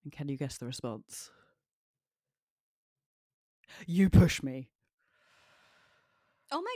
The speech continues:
Speaker 2: God, really? That's not what I was thinking. Okay.
Speaker 1: Yeah.
Speaker 2: <laughs> I
Speaker 1: Um,
Speaker 2: feel
Speaker 1: another
Speaker 2: like
Speaker 1: one
Speaker 2: here it
Speaker 1: is
Speaker 2: would be, "If I fall for you, I'll fall for you if," and then it's probably, like, a list of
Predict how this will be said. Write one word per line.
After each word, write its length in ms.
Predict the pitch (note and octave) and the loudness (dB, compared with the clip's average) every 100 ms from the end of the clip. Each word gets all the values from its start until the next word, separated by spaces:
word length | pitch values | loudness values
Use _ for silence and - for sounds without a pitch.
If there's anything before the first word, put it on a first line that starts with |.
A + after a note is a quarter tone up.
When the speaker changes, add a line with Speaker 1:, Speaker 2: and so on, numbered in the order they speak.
| D#4 | -6
Speaker 2:
God, 260 | F#4 A3+ | -8 -6
really? 300 | F#3 G3 D#4+ G4+ | -6 -6 -4 -2
That's 300 | D4 C#4 A#3+ | -2 -2 -6
not 240 | A3+ C4 | -6 -4
what 120 | F#3+ D#3+ | -6 -10
I 40 | |
was 120 | D#3+ | -12
thinking. 440 | - D#3 D3+ D#3 - | -16 -20 -18 -18 -14
Okay. 440 | G#3+ - D#3+ C#3+ - _ _ | -14 -12 -10 -10 -12 _ _
Speaker 1:
Yeah. 280 | C#3+ C#3 C3+ - _ _ - | -10 -8 -8 -12 _ _ -20
Speaker 2:
<laughs> 340 | _ _ - | _ _ -6
I 220 | D#3+ D#3 | -4 -2
Speaker 1:
Um, 80 | D#3+ | 0
Speaker 2:
feel 140 | - G3 | 2 4
Speaker 1:
another 120 | G#3 | 4
Speaker 2:
like 100 | G3+ | 4
Speaker 1:
one 100 | F#3 | 4
Speaker 2:
here 240 | F3 D#3+ | 6 6
it 40 | D#3 | 4
Speaker 1:
is 100 | G#3 | 0
Speaker 2:
would 140 | G#3 | -6
be, 420 | F#3+ F3+ F3+ E3 | -4 -2 -2 -2
"If 120 | F3 | -6
I 80 | F#3 | -8
fall 260 | F3+ G#3+ A3 | -6 -4 -6
for 160 | - F3 | -6 -8
you, 160 | D#3 - | -8 -6
I'll 120 | F3 F3 | -6 -4
fall 200 | A3 G#3+ | -6 -6
for 120 | F#3+ | -6
you 180 | D#3+ D#3 E3+ | -8 -6 -4
if," 400 | D#3+ D#3 - - - - - _ _ - _ _ _ _ _ _ _ - | -4 -4 -10 -20 -20 -20 -20 _ _ -20 _ _ _ _ _ _ _ -10
and 140 | G3+ | -6
then 80 | E3+ | -6
it's 80 | D#3+ | -6
probably, 420 | - F#3 E3+ F3 E3+ | -6 -6 -6 -6 -4
like, 180 | D#3+ | -6
a 40 | D#3+ | -6
list 360 | D#3+ E3 - E3 | -6 -8 -6 -4
of 480 | D#3 D3+ D#3 - | -4 -4 -8 -14